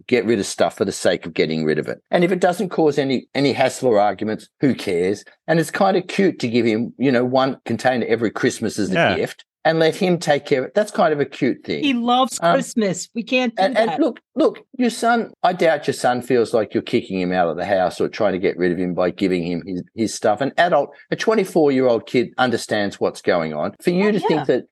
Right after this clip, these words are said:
Speaker 1: that, that that represents him feeling you're trying to get rid of him, that's, I mean, uh, this sounds harsh, and I don't mean it. That's silly. He's not gonna feel that. So if, he'll see the joke in it. Give him one every Christmas, and in four years they're gone. And by that stage, he'll be twenty-eight. He'll,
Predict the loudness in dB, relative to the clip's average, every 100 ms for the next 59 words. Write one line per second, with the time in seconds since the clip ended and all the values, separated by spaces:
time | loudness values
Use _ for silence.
0 | _ -2 -2 -2 0 2 2 2 -2 -2
1 | -2 -2 -2 -4 0 0 0 0 2 2
2 | 2 0 -4 -2 0 2 2 2 2 2
3 | 2 2 0 -4 -2 -2 -2 -8 -10 -4
4 | -4 -2 -4 -2 -2 2 2 2 0 0
5 | 2 0 -2 0 0 0 -2 -6 -8 -4
6 | -2 0 0 0 -4 -2 0 0 -2 -4
7 | -6 -8 -8 -4 -6 -6 -2 0 2 0
8 | 0 0 0 2 2 2 -2 -2 -4 -4
9 | -8 -6 -6 -8 _ 0 2 2 2 2
10 | 0 -2 -6 -4 -4 -4 -6 -16 -4 -2
11 | 0 0 -2 0 2 4 2 2 0 -2
12 | 0 0 0 -2 0 0 0 -2 0 0
13 | 0 -2 -2 -2 -2 2 2 2 -2 -6
14 | _ -4